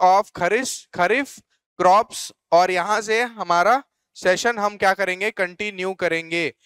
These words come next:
क्योंकि कल का सेशन हमारा बहुत ज्यादा लंबा हो रहा था, इसलिए हमने क्या किया है, उसे वहीं पे स्टॉप कर दिया। और आज हम शुरू करेंगे कहाँ से? मिनिमम सपोर्ट प्राइस या फिर न्यूनतम समर्थन मूल्य पे। तो आइए समझते हैं क्या है ये।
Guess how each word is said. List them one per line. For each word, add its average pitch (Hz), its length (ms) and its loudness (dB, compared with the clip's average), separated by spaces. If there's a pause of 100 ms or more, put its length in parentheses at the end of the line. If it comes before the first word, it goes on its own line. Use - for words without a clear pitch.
(260)
क्योंकि 190 300 -2
कल 208 180 0
का 214 120 -4
सेशन 202 320 -6
हमारा 190 280 0
बहुत 170 220 0
ज्यादा 175 220 0
लंबा 160 320 -2
हो 185 180 2
रहा 165 240 0
था, 185 260 -2 (300)
इसलिए 185 280 -2
हमने 190 300 -4
क्या 180 180 0
किया 180 280 -2
है, 226 220 -4 (160)
उसे 196 220 -6
वहीं 175 220 -4
पे 202 160 -4
स्टॉप 185 320 0
कर 196 180 0
दिया। 214 280 0 (340)
और 160 120 4
आज 190 280 2
हम 214 120 -2
शुरू 202 260 -2
करेंगे 190 380 -2
कहाँ 180 260 0
से? 233 180 0
मिनिमम 208 540 -2
सपोर्ट 190 460 -2
प्राइस 160 420 -4
या 156 120 0
फिर 196 200 -4
न्यूनतम 160 560 -6
समर्थन 156 600 -6
मूल्य 131 340 -16
पे। 180 220 -2 (420)
तो 160 100 -4
आइए 170 400 -2
समझते 190 420 -2
हैं 208 140 -2
क्या 175 160 0
है 160 120 -2
ये। 113 140 -10